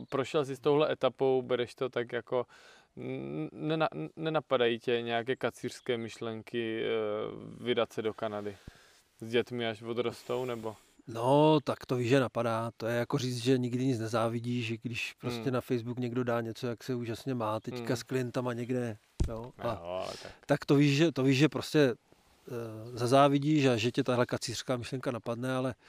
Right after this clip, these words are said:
Speaker 2: tak to je součást života a s tím se člověk musí naučit jako žít a jsem se rozhodl pro něco jiného. Pořád platí, že si dělám, co chci.
Speaker 1: Mhm.
Speaker 2: A tak,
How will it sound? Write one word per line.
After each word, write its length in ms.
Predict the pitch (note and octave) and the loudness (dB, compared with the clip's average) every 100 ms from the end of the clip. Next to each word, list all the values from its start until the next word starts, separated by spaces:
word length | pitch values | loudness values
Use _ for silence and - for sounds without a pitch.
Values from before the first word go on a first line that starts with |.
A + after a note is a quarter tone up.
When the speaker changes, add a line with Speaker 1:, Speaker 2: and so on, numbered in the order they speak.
| - - - | -20 -20 -14
Speaker 2:
tak 120 | - | -8
to 80 | - | 2
je 40 | D#3 | 4
součást 360 | D#3 C#3+ F#3+ | 4 4 2
života 440 | A#2 B2+ D3+ E3+ D3+ | 4 2 2 4 2
a 40 | |
s 80 | - | 0
tím 160 | C#3+ | -10
se 160 | A#2+ D3 | -6 -6
člověk 220 | - C#3+ | -2 -2
musí 220 | C3+ B2 | 0 -2
naučit 380 | C#3 C3+ B2+ C#3 | 0 -2 -2 -4
jako 200 | C3+ - | -4 -2
žít 260 | A#2 C3 E3 | 0 0 0
a 140 | D3 | -2
jsem 180 | - C3+ | -2 -4
se 120 | - | 0
rozhodl 280 | C#3 B2 C#3 - _ _ | 2 2 0 -2 _ _
pro 100 | - | -6
něco 220 | C3+ C#3 C3 | -4 0 0
jiného. 280 | B2+ C3+ | 2 0
Pořád 280 | C#3 B2+ C3 | 0 2 2
platí, 280 | - A#2+ C#3 | 2 -6 -2
že 80 | B2+ | -2
si 140 | - | -2
dělám, 260 | C3+ C3+ C#3+ | -2 0 0
co 120 | - | -2
chci. 340 | - - D#3+ E3+ _ - | -8 0 0 -2 _ -14
Speaker 1:
Mhm. 260 | C3 B2+ B2 C3+ - - - _ | -10 -8 -8 -10 -16 -20 -20 _
Speaker 2:
A 320 | C3 B2 B2+ A#2 - _ _ | -2 0 0 -2 -10 _ _
tak, 100 | - | -20